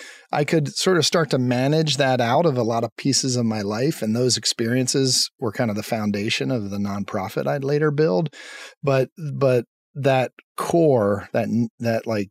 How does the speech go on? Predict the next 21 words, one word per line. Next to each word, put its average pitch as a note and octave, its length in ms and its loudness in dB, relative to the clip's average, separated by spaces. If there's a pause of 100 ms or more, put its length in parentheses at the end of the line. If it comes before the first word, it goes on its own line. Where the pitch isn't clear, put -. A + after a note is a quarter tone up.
deepest C3+ 420 0
core A2+ 460 0
of F#2+ 100 -6
that G2 300 -4 (140)
pain G#2 540 -4 (680)
was, F#2+ 420 -2
was G#2 220 -4
there G#2+ 340 0
until G2 480 -4 (280)
relatively G2+ 600 -4
recently, G#2 560 -6
you G#2 160 -10
know, G2 300 -6
and G2+ 140 -4
it, G2 120 -6
it G#2+ 140 -6
took A#2+ 220 -4
me G#2+ 100 -2
doing G2+ 260 -6
some G2+ 180 -4
deeper G2+ 500 -6